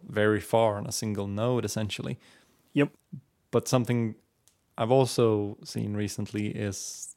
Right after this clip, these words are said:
Speaker 1: the Lightstream project, which is a r-, streaming replicator for SQLite. So it hooks into the write-ahead log A P I for SQLite.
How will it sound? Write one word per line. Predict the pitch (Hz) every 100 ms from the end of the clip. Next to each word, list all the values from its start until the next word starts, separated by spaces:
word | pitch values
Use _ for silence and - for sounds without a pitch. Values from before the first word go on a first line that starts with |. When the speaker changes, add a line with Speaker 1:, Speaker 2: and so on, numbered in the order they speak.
| -
Speaker 1:
the | 104
Lightstream | 104 107 127 - - - 156 170 165 - _ _
project, | - 147 156 165 -
which | 120 110
is | 117 -
a | 110 104 101 - _ _ _ _ _ _ _ _
r-, | 117 -
streaming | 165 - 135 131 120
replicator | 113 127 139 131 143 143 147 156 -
for | - - 110 104 104 104 - _ _ _ _ -
SQLite. | - 113 123 139 156 - _
So | - 117
it | 110
hooks | 143 139 -
into | 135 127 120 - 107 104 101 - _ _ _ _ _ _ _ _ _ _ _ _ _
the | 104 107 104 101 101 98 98
write-ahead | 101 110 107 104 104
log | 104 101 101 107
A | 101
P | -
I | 113 107 98 92
for | - 117 -
SQLite. | - - - - 123